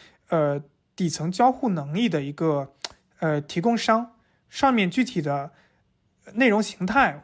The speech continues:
我觉得都是由创作者去做低成本的海量生产，加上玩家可以看到海量的内容，他用自己的时间去做投票，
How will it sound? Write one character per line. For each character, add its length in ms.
我 160
觉 140
得 160
都 160
是 240
由 360
创 240
作 160
者 300
去 200
做 520
低 140
成 180
本 160
的 120
海 240
量 120
生 180
产， 320
加 240
上 380
玩 220
家 240
可 140
以 20
看 140
到 80
海 120
量 80
的 100
内 160
容， 300
他 160
用 160
自 160
己 60
的 120
时 200
间 260
去 100
做 140
投 180
票， 360